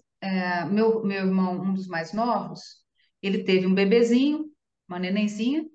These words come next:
e, e a gente tava em casa, todo mundo, final de ano, e ele começou a, a, a, ele ligou uma música muito moderna, com muitas palavras ruins, e começou a dançar com a criança,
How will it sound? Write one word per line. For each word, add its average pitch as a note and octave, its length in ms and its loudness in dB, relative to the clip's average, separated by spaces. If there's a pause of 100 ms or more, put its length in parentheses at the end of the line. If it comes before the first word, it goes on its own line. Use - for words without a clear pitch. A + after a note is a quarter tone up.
(560)
e, A#3 600 2 (600)
e A3 60 -4
a - 20 0
gente A#3 240 -2
tava B3+ 240 -2
em D#4+ 80 -6
casa, A#3+ 380 0
todo A#3 220 2
mundo, A3+ 340 0
final G3 320 -6
de G3 140 -2
ano, B3+ 360 -2
e A3+ 240 -6
ele A#3 160 -8 (380)
começou B3+ 380 -4
a, B3+ 80 0
a, G#3 760 -4
a, F#3+ 40 -8 (380)
ele A3+ 220 4
ligou A3 240 4
uma G#3+ 140 6
música G#3+ 320 4
muito C4 880 2 (680)
moderna, A3 600 4
com A3 60 0
muitas C4+ 420 -2
palavras F#3+ 480 0
ruins, A#3+ 460 0
e - 80 -10
começou D#4 400 -4
a D4+ 40 -2
dançar D4+ 440 -4
com C#4 60 -8
a C#4 40 -6
criança, C4 480 -6